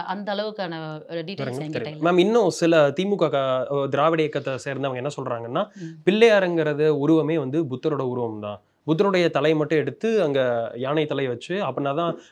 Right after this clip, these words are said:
Speaker 2: பக்தி மூவ்மெண்ட் பெருகும்
Speaker 1: சொல்றது
Speaker 2: அப்படின்னு
Speaker 1: யாரு சார்?
Speaker 2: திராவிட இயக்கத்தை சேர்ந்தவங்க மதிமாறன் ஒருத்தர்
Speaker 1: ஆதாரம்
Speaker 2: தொடர்ச்சியா
Speaker 1: இருந்தா
Speaker 2: சொல்லிட்டு இருக்காரு.
Speaker 1: அவங்க பேசலாம், ஆதாரம் இல்லாத ஒரு விஷயத்துக்கு நானும் பதில் சொல்ல முடியாது. அதுக்கு ஆதாரம் இருந்தா நிரூபிங்க, பிள்ளையார் பிறந்த காலத்தை கட்டத்தை காட்டுங்க,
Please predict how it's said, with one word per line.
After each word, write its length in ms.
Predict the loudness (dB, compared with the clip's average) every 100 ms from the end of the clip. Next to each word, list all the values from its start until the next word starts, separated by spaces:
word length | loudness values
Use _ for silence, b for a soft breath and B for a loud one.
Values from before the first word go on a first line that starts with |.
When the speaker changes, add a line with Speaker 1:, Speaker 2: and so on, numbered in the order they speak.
| 0
Speaker 2:
பக்தி 280 | 0 0 -2
மூவ்மெண்ட் 300 | 0 0 -2
பெருகும் 360 | -4 -2 0 0
Speaker 1:
சொல்றது 220 | -2 -2
Speaker 2:
அப்படின்னு 220 | -4 -2
Speaker 1:
யாரு 240 | -4 -6 -16
சார்? 180 | -20 -20 _ 0
Speaker 2:
திராவிட 320 | 4 4 4
இயக்கத்தை 280 | 0 -2 -4
சேர்ந்தவங்க 500 | -4 -4 -4 -4 -2 -2
மதிமாறன் 440 | 0 0 0 0 -2
ஒருத்தர் 180 | -2
Speaker 1:
ஆதாரம் 140 | -4 0
Speaker 2:
தொடர்ச்சியா 200 | 0 0
Speaker 1:
இருந்தா 100 | 0
Speaker 2:
சொல்லிட்டு 300 | 0 0 2
இருக்காரு. 140 | 0
Speaker 1:
அவங்க 220 | -2 -4 -6 -6 -4
பேசலாம், 460 | -6 -4 -6 -8 -6
ஆதாரம் 380 | -6 -4 -6
இல்லாத 300 | -6 -6 -6
ஒரு 140 | -6 -6
விஷயத்துக்கு 500 | -8 -10 -12 -10 -10
நானும் 260 | -10 -10
பதில் 220 | -12 -14 -16
சொல்ல 240 | -16 -18
முடியாது. 340 | -18 -20 -20 _ b b b
அதுக்கு 260 | -10 -6 -2
ஆதாரம் 300 | 0 0 -2
இருந்தா 220 | -4 -6
நிரூபிங்க, 560 | -4 -4 -6 -6 -10 -10
பிள்ளையார் 340 | -4 -2 -2
பிறந்த 300 | -4 -8 -8
காலத்தை 360 | -6 -4 -6 -10
கட்டத்தை 300 | -12 -12 -10
காட்டுங்க, 340 | -10 -10 -12